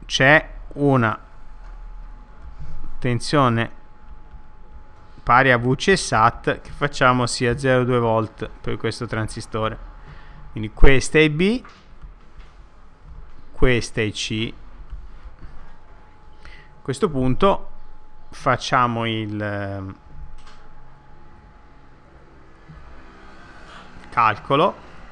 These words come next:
I B viene questa corrente, quindi è la,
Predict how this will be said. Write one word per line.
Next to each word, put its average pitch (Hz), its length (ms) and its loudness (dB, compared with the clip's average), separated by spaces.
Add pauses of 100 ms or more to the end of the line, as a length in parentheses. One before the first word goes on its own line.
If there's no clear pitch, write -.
(320)
I 127 160 -2
B 135 340 2 (1700)
viene 120 500 -2 (880)
questa 117 300 -8
corrente, 139 400 2
quindi 117 200 -4
è 110 40 -4
la, 117 160 -2